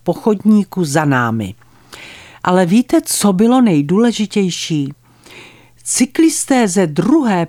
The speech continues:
poloviny minulého století si uvědomovali nebezpečí, které mohou způsobit chodcům tím, že jedou po chodníku,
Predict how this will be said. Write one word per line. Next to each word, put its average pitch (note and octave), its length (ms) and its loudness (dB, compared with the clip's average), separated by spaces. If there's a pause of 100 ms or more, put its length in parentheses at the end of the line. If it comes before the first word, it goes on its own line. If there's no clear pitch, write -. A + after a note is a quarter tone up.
poloviny A3 580 2
minulého A3+ 720 0
století G3 800 -4 (360)
si - 280 -2 (120)
uvědomovali A#3+ 960 2
nebezpečí, E3 1300 -2 (380)
které G3 500 0
mohou F3 460 0
způsobit C4+ 960 -2
chodcům C#3+ 840 -4
tím, C#3+ 560 -2 (460)
že D#3 200 2
jedou F3 420 2
po D#3+ 200 -2
chodníku, C3 960 -4